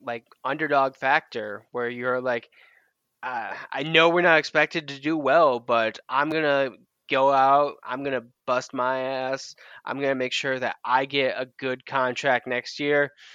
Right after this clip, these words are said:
Um, that is definitely something that I think professional athletes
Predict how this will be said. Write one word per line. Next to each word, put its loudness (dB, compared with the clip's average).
Um, -4
that 4
is 0
definitely 0
something -6
that -2
I -2
think -6
professional -2
athletes -6